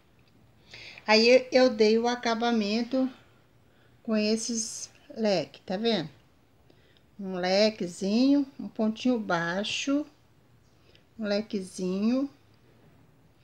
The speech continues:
um pontinho baixo, mais um leque. Então, esse foi o acabamento.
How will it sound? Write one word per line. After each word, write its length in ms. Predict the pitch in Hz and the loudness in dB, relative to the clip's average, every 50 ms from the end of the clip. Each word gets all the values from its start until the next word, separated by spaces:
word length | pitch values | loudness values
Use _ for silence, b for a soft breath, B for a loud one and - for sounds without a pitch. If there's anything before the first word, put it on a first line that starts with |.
| b b b b b - | b b b b b -14
um 60 | 214 185 | -14 -12
pontinho 500 | - - 202 196 185 - - 202 185 190 | -8 -8 -8 -8 -8 -8 -8 -6 -6 -6
baixo, 800 | 180 175 165 160 160 160 175 185 - - - - 269 285 285 - - _ _ _ _ _ _ _ _ _ _ _ _ - | -8 -8 -8 -8 -8 -8 -8 -8 -8 -6 -6 -4 -4 -4 -6 -8 -12 _ _ _ _ _ _ _ _ _ _ _ _ -12
mais 300 | 220 208 196 196 190 226 | -8 -4 -4 -4 -4 -4
um 60 | 247 | -2
leque. 360 | 247 233 208 165 143 - - | 0 0 0 0 -2 -4 -6
Então, 280 | 190 - - 196 196 196 | -8 -4 -4 -2 -2 0
esse 260 | 202 214 226 220 - | 0 0 -2 -2 -6
foi 180 | - - 220 214 | -6 -2 0 2
o 60 | 220 | 2
acabamento. 640 | 226 220 226 240 240 262 277 285 247 196 170 - B | 2 0 0 -2 0 0 0 0 0 0 -2 -6 B